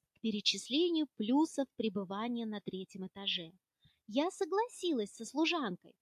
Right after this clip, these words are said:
Всё необходимое для комфортной жизни у нас было. Два больших окна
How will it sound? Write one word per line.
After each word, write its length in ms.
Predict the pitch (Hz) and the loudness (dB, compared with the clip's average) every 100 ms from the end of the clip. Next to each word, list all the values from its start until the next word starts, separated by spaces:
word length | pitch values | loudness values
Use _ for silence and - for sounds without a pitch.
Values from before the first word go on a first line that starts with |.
| _ _ _ | _ _ _
Всё 220 | - 269 | 4 6
необходимое 720 | 277 285 - 285 247 349 320 | 6 2 -2 -4 4 6 6
для 160 | 254 294 | 4 -2
комфортной 580 | 302 294 294 302 339 339 | 0 0 0 0 2 2
жизни 360 | 277 269 285 | 2 0 2
у 60 | 311 | 2
нас 200 | 294 285 | 0 -2
было. 480 | 262 262 240 190 165 _ _ _ _ | -2 -2 -2 -6 -10 _ _ _ _
Два 200 | 190 240 | -2 0
больших 380 | 240 247 254 247 | 2 2 0 -2
окна 280 | 254 311 | -2 2